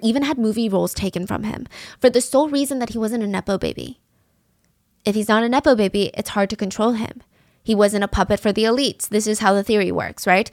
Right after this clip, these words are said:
He was someone that could think on his own. He had a moral backbone. He was incredibly intelligent, emotionally very, like, his E Q was high. So it was argued that they wanted to squash him out of the industry, and they tried multiple times. They drowned him with, like, anonymous negative reviews.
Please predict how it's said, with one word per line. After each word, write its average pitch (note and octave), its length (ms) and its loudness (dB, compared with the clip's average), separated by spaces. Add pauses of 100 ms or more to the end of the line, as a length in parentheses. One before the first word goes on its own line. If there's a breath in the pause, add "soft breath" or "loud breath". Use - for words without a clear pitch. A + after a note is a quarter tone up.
(200 loud breath)
He C4 140 2
was B3 120 6
someone C4 300 2
that A#3 140 0
could - 160 -4
think B3 160 2
on C#4 100 6
his B3+ 160 0
own. F#3+ 320 2
He - 100 -4
had G3 60 6
a F#3 100 2
moral G#3+ 280 4
backbone. G3 460 2
He G#3 40 -6
was F#3+ 140 -4
incredibly G#3+ 420 4
intelligent, F#3+ 760 2
emotionally A3 920 0
very, G3+ 500 6
like, - 320 -2
his F#3+ 260 0
E G3+ 80 -2
Q A#3+ 200 0
was B3 140 0
high. - 340 0 (320 loud breath)
So C#4 140 2
it B3+ 40 8
was A#3+ 160 2
argued C#4 360 4
that G#3 220 4
they G#3 80 0
wanted A#3 280 0
to D4 80 2
squash G#3 400 2
him A3 100 2
out F#3 100 4
of F#3 60 2
the E3+ 140 -2
industry, F#3+ 520 -4 (300 loud breath)
and A3 160 4
they G#3 160 2
tried G#3 340 2
multiple A3+ 320 -2
times. - 440 -6 (300 loud breath)
They A3+ 120 8
drowned A3+ 460 2
him F#4 160 0
with, D4+ 120 4
like, A#3+ 200 2
anonymous G#3 580 2
negative G3+ 380 0
reviews. F#3+ 580 -2